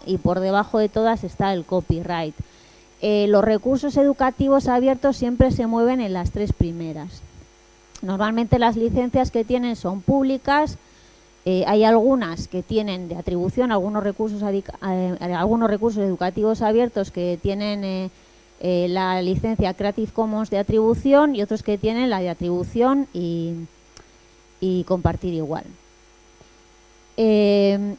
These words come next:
en el caso del proyecto edia, eh, todos tienen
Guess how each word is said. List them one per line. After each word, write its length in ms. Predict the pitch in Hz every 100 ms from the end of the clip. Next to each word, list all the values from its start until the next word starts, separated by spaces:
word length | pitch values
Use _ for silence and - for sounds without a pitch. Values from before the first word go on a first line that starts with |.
| -
en 180 | 214 202
el 160 | 202
caso 440 | - 175 - 262 247
del 840 | 254 254 254 254 247 247 247 247
proyecto 480 | - 240 247 240 254
edia, 480 | 247 262 262 269 294 - -
eh, 140 | 202 196
todos 440 | - 254 254 247
tienen 540 | - 262 269 285 285